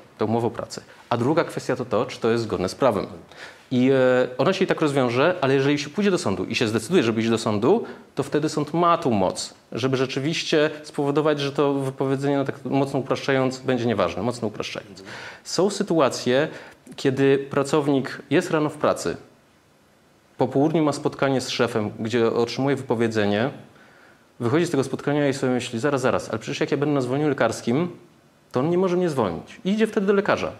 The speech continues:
Jeszcze po południu uda mu się umówić wizytę. Lekarz może wystawić zwolnienie lekarskie nawet kilka dni ws-, wstecz. No i co się wtedy dzieje? Formalnie jest chroniony przed wypowiedzeniem. Ale takie sytuacje już wielokrotnie były i wtedy sądy nie mają raczej wątpliwości, że okej, formalnie ta ochrona przysługuje,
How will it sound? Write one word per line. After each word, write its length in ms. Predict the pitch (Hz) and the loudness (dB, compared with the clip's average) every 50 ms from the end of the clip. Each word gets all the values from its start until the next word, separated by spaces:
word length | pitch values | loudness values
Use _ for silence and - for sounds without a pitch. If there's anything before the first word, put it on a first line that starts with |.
| - - | -8 -6
Jeszcze 220 | - - - - | -6 -4 -4 -4
po 80 | - 147 | -4 -4
południu 360 | 131 151 151 175 175 170 160 | -2 0 0 0 2 2 0
uda 160 | 160 156 156 | 2 2 2
mu 100 | 143 139 | 2 0
się 80 | 135 - | -2 -2
umówić 280 | 143 143 131 131 127 131 | -2 -2 -2 -4 -4 -4
wizytę. 360 | 123 110 110 117 - - 220 - - - - 117 | -4 -4 -4 -2 -2 -2 -4 -4 -10 -10 -4 -2
Lekarz 280 | 143 180 - 202 208 | 0 0 0 0 0
może 160 | 208 196 185 | 0 0 0
wystawić 400 | 175 175 170 - 185 190 196 180 | -2 -4 -4 -4 -4 -2 -2 -2
zwolnienie 240 | 160 156 170 175 175 | -4 -4 -2 -2 -2
lekarskie 340 | 165 165 180 170 - - 170 | 0 0 -2 -4 -4 -2 -2
nawet 240 | 160 156 156 160 - | 0 0 0 -2 -6
kilka 180 | 180 - 160 | -4 -4 -2
dni 120 | 143 151 151 | -2 -2 -4
ws-, 280 | 147 - - 139 135 | -4 -2 -2 0 0
wstecz. 360 | 135 - - - - - - - - - - - - - - - _ _ - | -2 -2 -4 -4 -4 -4 -8 -18 -18 -20 -18 -18 -18 -20 -20 -20 _ _ -2
No 60 | 120 | -2
i 40 | 117 | 0
co 80 | 120 | 0
się 100 | 139 - | -2 -4
wtedy 180 | - - 95 90 | -4 -4 -6 -4
dzieje? 160 | - 76 - - - - | -4 -6 -8 -10 -14 -14
Formalnie 720 | - - 135 123 127 113 104 104 104 107 107 110 117 120 131 131 - - - _ _ - | -4 -2 -2 0 2 2 2 4 4 2 2 2 2 0 -2 -6 -10 -18 -20 _ _ -10
jest 160 | - 90 - - | -10 -10 -8 -6
chroniony 300 | - 101 95 92 92 95 | -6 -4 -2 -2 -4 -4
przed 180 | - - 107 | -4 -4 -4
wypowiedzeniem. 640 | 110 107 110 139 143 151 147 139 117 95 85 - - - - - - - - - - - | -4 -2 -2 0 0 2 2 2 2 2 0 -4 -8 -14 -18 -20 -20 -20 -20 -16 -6 -2
Ale 100 | 131 127 | 0 0
takie 180 | 180 180 - | 0 0 -4
sytuacje 360 | 170 - - 175 170 175 175 151 | -4 -4 -2 -2 0 0 0 -2
już 80 | 147 | 0
wielokrotnie 440 | 147 151 147 147 147 139 - 139 135 | 0 0 0 -2 -4 -8 -8 -6 0
były 320 | 139 135 135 147 165 170 | 0 2 4 4 2 2
i 160 | - - - 139 | 0 -2 -6 -8
wtedy 300 | - - 156 147 151 139 | -4 -4 -2 0 0 -2
sądy 560 | - - 160 160 151 147 147 147 147 147 135 | -2 -2 -2 -2 -2 0 0 2 2 2 2
nie 80 | 139 143 | 0 0
mają 180 | 143 147 143 | 0 0 0
raczej 200 | 139 135 135 139 | 0 -2 -2 -4
wątpliwości, 560 | 127 127 127 - 123 120 113 107 - - 107 107 | -4 -4 -6 -6 -2 -2 -2 -2 -2 -6 -6 -2
że 220 | 107 117 117 113 113 - | 0 2 2 0 0 -4
okej, 260 | - 123 - 120 104 - | -6 0 0 0 0 0
formalnie 340 | - 131 123 139 160 160 | -2 -2 0 2 2 0
ta 80 | 143 139 | 0 -2
ochrona 220 | - 156 143 139 | -4 -2 -2 -2
przysługuje, 680 | 139 - - 135 139 - - 165 185 151 139 143 165 | -4 -6 -12 -12 -10 -6 -2 0 2 4 4 4 2